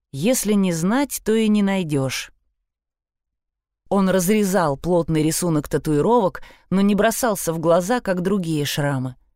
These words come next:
Но именно этот напоминал о страшной ошибке.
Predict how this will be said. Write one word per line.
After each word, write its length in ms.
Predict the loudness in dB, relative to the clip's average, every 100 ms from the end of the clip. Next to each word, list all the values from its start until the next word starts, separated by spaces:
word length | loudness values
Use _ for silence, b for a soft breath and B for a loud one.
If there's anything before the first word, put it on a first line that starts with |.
| _ _ _ _ _ _ -4
Но 140 | 0
именно 520 | 2 2 2 0 -2 -4
этот 480 | -2 -2 -2 -8 -12 _ _ _ _
напоминал 600 | -2 0 0 0 2 2 0
о 60 |
страшной 560 | -2 -2 -2 0 -2 -2
ошибке. 540 | -2 -4 -8 -12 -20